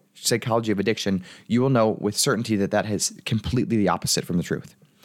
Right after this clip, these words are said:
Addiction does not help you with any emotion. What addiction does is covers up some uncomfortable, some mildly uncomfortable emotions you're trying to avoid. And then what ends up happening when you try to avoid negative emotions is you create so much more of them in your life.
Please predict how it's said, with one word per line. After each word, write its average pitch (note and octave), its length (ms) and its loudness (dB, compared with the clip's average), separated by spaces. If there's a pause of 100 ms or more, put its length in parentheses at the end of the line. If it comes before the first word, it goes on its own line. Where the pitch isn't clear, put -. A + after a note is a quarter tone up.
(320)
Addiction A#2+ 400 0
does B2+ 160 2
not A2 220 2
help A2+ 200 0
you G#2 80 0
with G2+ 160 0
any G#2 160 4
emotion. F2 480 0 (240)
What A#2 160 0
addiction C#3+ 360 0
does G2+ 180 2
is G2 80 0
covers A#2 400 0
up G#2+ 240 0 (540)
some A#2 380 2 (160)
uncomfortable, A#2 520 0
some A2 160 2
mildly B2 280 4
uncomfortable A2 320 0
emotions G2+ 320 0
you're G#2 80 2
trying G2+ 200 2
to A#2+ 60 4
avoid. A#2 380 2 (1040)
And A#2 120 4
then A2 100 4
what A2+ 100 4
ends G#2 300 0 (220)
up F#2+ 160 0
happening A2 440 2
when G2+ 140 4
you G2 60 4
try A#2 240 0
to G2+ 180 0
avoid G#2 340 0
negative G2+ 240 0
emotions G#2+ 380 2
is G#2+ 100 0
you G#2 60 0
create - 340 -2
so - 220 0
much G#2+ 220 0
more G#2 120 2
of F#2+ 80 0
them F2+ 120 0
in D#2+ 40 2
your F2+ 120 2
life. A2 260 2